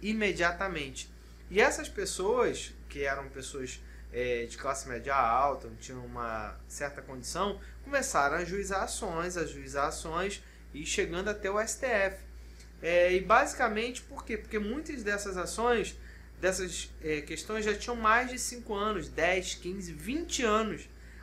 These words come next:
as pensões. Só que foi constatada uma ilegalidade, uma fraude.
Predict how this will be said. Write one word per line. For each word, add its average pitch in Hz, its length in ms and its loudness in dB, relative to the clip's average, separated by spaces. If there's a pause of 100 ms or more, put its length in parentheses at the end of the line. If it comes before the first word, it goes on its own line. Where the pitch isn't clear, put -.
as 165 160 4
pensões. 180 580 -2 (180)
Só 220 220 0
que 240 420 -4
foi 214 200 0
constatada 208 560 -2
uma 214 120 -2
ilegalidade, 208 720 6
uma 185 160 0
fraude. 185 560 6